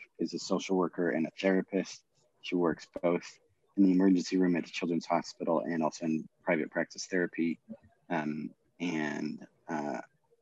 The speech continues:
I am a stay-at-home dad and a very slowly aspiring, uh, novelist.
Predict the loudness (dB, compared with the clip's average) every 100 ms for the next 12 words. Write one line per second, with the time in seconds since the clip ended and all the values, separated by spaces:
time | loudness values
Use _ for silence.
0 | _ _ -2 0 0 -2 -2 0 0 0
1 | 0 0 0 -2 -6 _ _ _ _ _
2 | _ -4 0 0 -2 -6 -4 2 4 6
3 | 4 2 2 4 4 4 2 0 -4 -2
4 | 0 0 0 -2 -2 -2 0 2 2 2
5 | -2 -4 -8